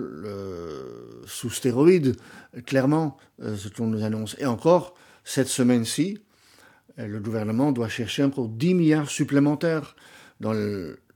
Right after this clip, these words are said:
dans nos poches, en fait. Et donc, ce qu'on sait déjà sur l'austérité, le démantèlement social, la, la, la, la misère organisée des chômeurs et des, et des, hum,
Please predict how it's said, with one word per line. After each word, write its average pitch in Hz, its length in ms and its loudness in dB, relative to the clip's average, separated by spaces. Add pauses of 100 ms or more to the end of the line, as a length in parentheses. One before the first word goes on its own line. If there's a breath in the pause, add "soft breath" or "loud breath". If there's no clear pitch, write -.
(760)
dans 107 200 -6
nos 113 100 -2
poches, - 460 -2 (460)
en 117 60 -8
fait. - 320 -10 (500 soft breath)
Et 110 140 -2
donc, 107 220 -4
ce - 140 -6
qu'on 110 240 -6
sait 170 200 2
déjà 151 280 4
sur 135 200 0
l'austérité, 117 640 0
le 110 120 0
démantèlement 113 640 -2
social, 113 560 -4 (480 loud breath)
la, 101 460 -8 (340 soft breath)
la, 95 560 -8
la, 123 280 0
la 127 140 2
misère 127 400 6
organisée 135 540 6
des 120 100 2
chômeurs 131 640 4 (100)
et 120 120 -6
des, 107 520 -4 (460 soft breath)
et 107 80 -6
des, 101 300 -4
hum, 98 320 -6